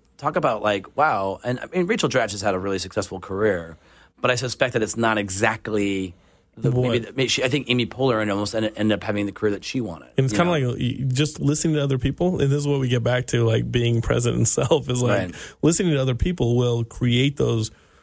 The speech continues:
Speaker 2: fabrications in your mind of expectation where you're like,
Speaker 1: Right.
Speaker 2: "Well, everybody else says I'm super talented and this is gonna happen and these are done deals," and then when,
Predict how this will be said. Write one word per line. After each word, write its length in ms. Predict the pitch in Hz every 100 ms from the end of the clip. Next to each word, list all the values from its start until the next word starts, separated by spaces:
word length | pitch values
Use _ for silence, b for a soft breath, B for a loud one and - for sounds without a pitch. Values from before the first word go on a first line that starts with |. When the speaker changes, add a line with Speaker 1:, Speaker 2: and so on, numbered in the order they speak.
| b
Speaker 2:
fabrications 760 | - 120 113 110 131 - 135 120
in 60 |
your 100 | 120
mind 360 | 117 117 - -
of 300 | - 113 110
expectation 760 | 110 - - - 170 - -
where 120 | 65
you're 160 | 64 64
like, 340 | 60 55 58
Speaker 1:
Right. 320 | - 98 85 82
Speaker 2:
"Well, 100 | -
everybody 280 | 208 233 208
else 200 | 190 214
says 320 | - 160 147
I'm 180 | 147 147
super 280 | - 147 143
talented 360 | 143 151 151
and 80 | 151 143
this 60 |
is 60 | 143
gonna 200 | 139 135
happen 400 | 131 147 165 151
and 160 | 131
these 180 | 131 139
are 240 | 135 131 123
done 500 | - 127 131 143 135
deals," 440 | 131 135 147 160
and 160 | - 127
then 160 | 131
when, 380 | 131 127 123 135